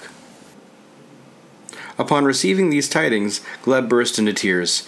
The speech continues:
and mourned for his father, but still more deeply for his brother.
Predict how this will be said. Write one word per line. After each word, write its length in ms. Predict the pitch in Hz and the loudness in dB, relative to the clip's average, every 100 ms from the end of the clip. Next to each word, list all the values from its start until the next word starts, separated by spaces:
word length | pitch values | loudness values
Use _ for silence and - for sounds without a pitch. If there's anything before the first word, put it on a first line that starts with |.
| - - | -14 -2
and 100 | 117 | 0
mourned 300 | 120 131 143 | 4 2 0
for 200 | - 113 | 0 2
his 140 | 107 - | 2 0
father, 520 | 127 120 98 90 - - - - | 0 0 0 -2 -6 -16 -16 -4
but 120 | 120 | -2
still 200 | - 156 | 2 2
more 220 | 139 127 | 4 2
deeply 380 | 113 135 135 110 | 2 0 2 -2
for 180 | - 101 | 0 -2
his 120 | 92 | 0
brother. 460 | 95 117 95 76 | 0 0 0 -6